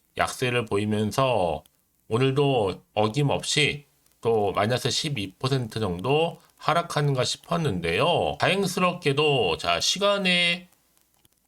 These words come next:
단일가, 현재가 보시면 아시겠지만 전일 대비 자, 플러스 이점오삼 퍼센트 상승하면서 오늘 만 구천팔백사십 원에 다행스럽게 마감을 했다라는 점이죠. 보이시죠?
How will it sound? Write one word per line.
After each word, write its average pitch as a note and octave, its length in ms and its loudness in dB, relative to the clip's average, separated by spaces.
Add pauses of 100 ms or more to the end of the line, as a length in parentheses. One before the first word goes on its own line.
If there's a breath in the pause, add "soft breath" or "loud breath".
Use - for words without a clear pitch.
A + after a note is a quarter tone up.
(160)
단일가, C#3+ 460 0
현재가 D3 400 -2
보시면 B2 300 -4
아시겠지만 G2 1300 0
전일 D3 320 0
대비 F#2+ 420 0
자, D2+ 380 0
플러스 C#3 520 0
이점오삼 A2+ 1120 -2
퍼센트 G#2+ 680 -2
상승하면서 A#2+ 1040 -2
오늘 A#2+ 280 2
만 G#2 320 0
구천팔백사십 C3 1800 0
원에 A2 720 2
다행스럽게 G2 760 -4
마감을 F2 480 -2
했다라는 D3 480 -2
점이죠. E2 380 -6
보이시죠? B2+ 560 -4